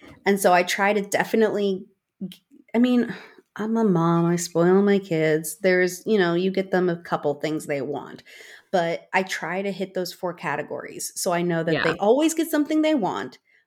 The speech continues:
Speaker 1: but they also get something they need. That's when they usually open up, like,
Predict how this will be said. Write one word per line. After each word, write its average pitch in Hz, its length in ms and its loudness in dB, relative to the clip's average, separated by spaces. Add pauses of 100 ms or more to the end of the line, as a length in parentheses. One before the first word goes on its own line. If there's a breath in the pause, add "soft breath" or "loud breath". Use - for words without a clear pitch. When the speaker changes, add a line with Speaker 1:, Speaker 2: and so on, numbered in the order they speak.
Speaker 1:
but 190 180 -4
they 180 180 0
also 196 340 4
get 233 140 -2
something 220 340 2
they 220 140 4
need. 160 340 -2
That's 180 260 -4
when 185 120 0
they 160 260 -2 (180)
usually 165 600 -4 (340)
open 156 320 0
up, 143 240 -2
like, - 440 -8